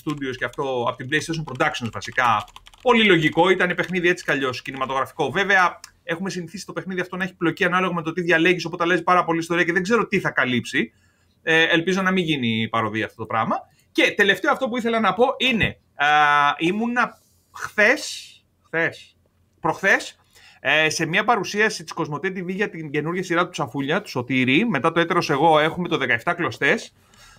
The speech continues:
το οποίο έρχεται στις είκοσι δύο Ιανουαρίου, έντεκα η ώρα το βράδυ, στο Κοσμοτέ Cinema ένα H D και θα είναι διαθέσιμο on demand μετά το τέλος σε four K. Έκανα μια ερώτηση εδώ, γιατί το four K δεν ανήκει με το που ξεκινάει η προβολή του επεισοδίου στο on demand.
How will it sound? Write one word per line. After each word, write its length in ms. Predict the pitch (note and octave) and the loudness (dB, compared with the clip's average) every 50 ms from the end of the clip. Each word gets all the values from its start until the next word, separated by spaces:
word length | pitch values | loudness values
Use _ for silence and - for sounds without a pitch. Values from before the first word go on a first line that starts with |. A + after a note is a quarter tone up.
| _ _ - | _ _ 0
το 80 | - | 2
οποίο 220 | D#3+ D3+ G#3+ A3 G#3+ | 2 2 4 4 2
έρχεται 340 | A3 G#3+ A3+ A3 F#3+ F3+ - | 2 4 2 4 4 4 2
στις 240 | - - A#3+ A#3 | 2 -2 -4 -4
είκοσι 300 | C4+ - C4+ A#3+ - G#3+ | -4 -4 -6 -4 -4 -2
δύο 200 | G3 F#3+ A3+ A#3 | -2 0 2 4
Ιανουαρίου, 520 | A3 G#3 G3 F3+ F3 F3 E3+ F#3 A3 G#3 - | 4 4 4 2 2 2 2 2 0 -2 -2
έντεκα 380 | - F3 G3 F#3+ A3 G#3+ G#3 F#3 | 0 0 0 0 0 0 2 2
η 60 | F3+ | 2
ώρα 180 | F#3+ G#3 G#3 F#3+ | 2 2 0 0
το 100 | F3 D#3+ | 0 0
βράδυ, 280 | D#3 D#3 D3+ D#3 F#3 | 2 2 2 2 0
στο 140 | F3+ - E3+ | -4 -8 -6
Κοσμοτέ 360 | - E3 C3+ D3 C3+ - E3+ E3 - | -8 -6 -6 -6 -6 -6 -6 -6 -4
Cinema 300 | - E3+ E3 D#3 D#3 D3+ D#3+ | -6 -6 -4 -2 0 0 0
ένα 160 | E3 D#3+ D3+ | 0 0 0
H 320 | D#3 D#3 C#3 C3 B2+ C#3 | -2 -2 -4 -8 -6 -6
D 80 | F#3+ F3 | -6 -4
και 120 | - F3 - | -4 -4 -4
θα 120 | - D#3+ | -4 -4
είναι 140 | F3+ G3 F#3+ | -4 -4 -4
διαθέσιμο 520 | F3 E3+ D#3 - G3+ F3+ E3+ F#3+ F#3 E3+ | -4 -4 -4 -4 -6 -6 -6 -6 -6 -4
on 60 | D#3 | -4
demand 200 | E3 E3+ F#3 F#3+ F#3 - | -2 0 0 -2 -2 -4
μετά 280 | D#3+ D#3 - F#3+ - - | -12 -8 -6 -6 -6 -6
το 60 | F3 | -10
τέλος 560 | - - - F3+ F3+ F3 D#3+ C#3 B2+ - - | -10 -2 2 2 2 2 0 -4 -4 -8 -12
σε 220 | - - - D3+ - | -10 -6 -8 -6 -4
four 100 | D#3 D3 B2 - D3+ | -4 -6 -4 -2 0
K. 40 | C#3 C3+ D#3 G#3+ - - - - | 0 2 2 0 -2 -6 -12 -4
Έκανα 340 | - E3 G3+ - F#3 E3 D3+ | -2 0 0 2 0 0 0
μια 180 | C3+ C3 B2+ B2 | 0 0 0 2
ερώτηση 380 | B2 A#2+ A#2 A2+ - - - | 2 2 2 0 -2 -4 -4
εδώ, 320 | A#2 A2+ A#2 A2+ A2 A2 A2 - | -2 -2 -2 -2 -4 -4 -6 -6
γιατί 220 | B2+ B2+ B2 C3+ | -6 -6 -6 -8
το 120 | A#2+ A#2+ - | -14 -12 -10
four 180 | C3+ A#2 - | -10 -8 -6
K 60 | C3 A#2 | -4 -2
δεν 200 | A#2+ B2+ B2+ B2 | -2 -2 0 0
ανήκει 440 | A#2+ A#2 A#2+ C3 C3 B2 A2+ A#2+ | 0 0 -2 -2 -2 -4 -4 -2
με 80 | A#2 A#2+ | -4 -4
το 120 | A#2 A#2+ | -4 -6
που 100 | G#2+ - | -10 -12
ξεκινάει 360 | - - - A2 - C3 B2+ A#2+ | -12 -14 -14 -10 -4 0 0 0
η 40 | |
προβολή 260 | G#2+ A#2+ A#2 A2+ A#2 A2+ | 2 2 2 2 2 0
του 80 | A#2 | 0
επεισοδίου 420 | A2 A2 - A#2+ A2 A2 A#2 A2+ A2 | -4 -4 -6 -6 -2 -2 -2 -2 -2
στο 120 | A#2 A#2+ | -4 -6
on 40 | A2 | -6
demand. 400 | A2 A#2 A#2 A#2+ A2+ B2 F3+ | -4 -2 0 0 0 0 -2